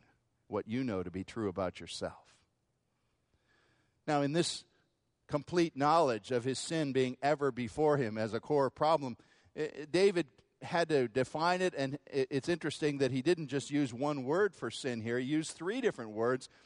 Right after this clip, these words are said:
The whole arsenal, in fact, of the Bible's Hebrew words for sin are used in verses one and two. He called it transgression. That means crossing a boundary.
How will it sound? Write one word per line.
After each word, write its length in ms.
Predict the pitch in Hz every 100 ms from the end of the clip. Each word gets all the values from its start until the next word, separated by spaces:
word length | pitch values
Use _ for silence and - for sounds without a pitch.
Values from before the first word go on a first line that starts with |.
| - -
The 100 | 151
whole 240 | 208 202
arsenal, 540 | 190 240 - 151 123
in 100 | 117
fact, 320 | - 131 147 156
of 120 | 131
the 100 | 139
Bible's 500 | 143 165 165 156 - _ _ _
Hebrew 420 | - 214 160 165
words 440 | 143 170 208 151 -
for 200 | 165 156
sin 320 | - 226 135
are 160 | 120
used 360 | 127 196 170 110
in 120 | 120
verses 400 | 117 139 - 123
one 220 | 131 131
and 120 | 131 -
two. 260 | 170 165 - _ _ _ _ _ _ _ _ _ _ _
He 80 | 165
called 300 | - 208 208
it 100 | 190
transgression. 920 | - 202 190 180 135 185 190 - 127 98 _ _ _ _ _ _ _ _ _ _ _ _ _ _ -
That 220 | 131 196 196
means 260 | 208 185
crossing 520 | - 196 190 - 180
a 60 | 160
boundary. 640 | 135 143 165 156 127 92